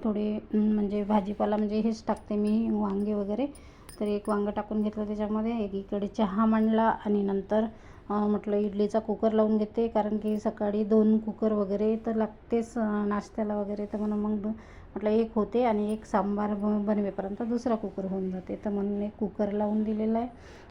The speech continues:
इडलीचा. आणि, अ, कसं सकाळी सकाळी म्हटलं की थोडं गडबडच होऊन जाते. तर, अ, पटापटा. आणि इडलीचं करायचं म्हटलं तर खूप रोना राहते. चटणी करा, अं, इडली करा, सांबार करा,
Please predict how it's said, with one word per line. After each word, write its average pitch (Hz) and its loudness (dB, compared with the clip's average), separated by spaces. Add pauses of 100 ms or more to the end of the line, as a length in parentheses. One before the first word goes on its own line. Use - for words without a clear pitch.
(200)
इडलीचा. 214 0 (560)
आणि, 208 0
अ, 208 -2 (180)
कसं 226 2
सकाळी 220 0
सकाळी 220 0
म्हटलं 220 2 (100)
की 220 -8
थोडं 214 -2
गडबडच 214 0
होऊन 208 0
जाते. 208 -4
तर, 214 -4
अ, 214 0 (260)
पटापटा. 214 -2 (420)
आणि 220 4
इडलीचं 214 0
करायचं 220 2
म्हटलं 214 -2
तर 214 -6 (100)
खूप 226 0
रोना 208 2
राहते. 196 -2
चटणी 220 -2
करा, 214 0 (520)
अं, 202 0
इडली 196 0
करा, 214 4
सांबार 202 2
करा, 214 -2